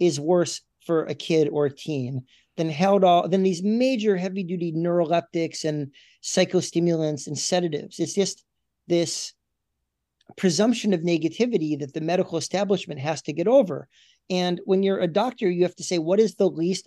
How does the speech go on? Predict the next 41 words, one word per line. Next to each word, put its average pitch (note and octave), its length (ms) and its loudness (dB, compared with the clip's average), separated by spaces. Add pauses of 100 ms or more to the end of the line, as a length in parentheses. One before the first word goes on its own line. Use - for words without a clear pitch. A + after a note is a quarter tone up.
harmful D3+ 540 -4
option?" A#3+ 400 -6
And C#3+ 140 -4
there's D#3+ 180 -6
really A#3+ 280 -2
interesting, F#3 640 -6
not, G#3 240 -4
again, G#3 260 0
not G#3 200 -2
definitive, F3+ 500 -2
but D3+ 180 2 (380)
interesting G3 480 0
data F3 360 4
about D3+ 300 0 (380)
how F3+ 120 2
cannabis G#3 460 2
can, F3 140 -2
I - 20 2
have F3 80 2
a F3 60 0
whole F#3+ 100 4
chapter G3+ 380 -2
about E3 200 -2
this D3+ 200 -6
in D#3 60 -4
my D#3 80 -2
book, D#3 180 -4
Seeing E3 260 0
Through D3+ 140 -12
the D3+ 80 -6
Smoke, F#3+ 340 0 (320)
about F#3+ 220 0
a - 20 -6
chapter, A3 460 0
how F#3 180 2
cannabis G#3 400 0
can F#3 180 0
help G3 260 0
not A3+ 180 0
only A#3 200 0
the F3 320 -2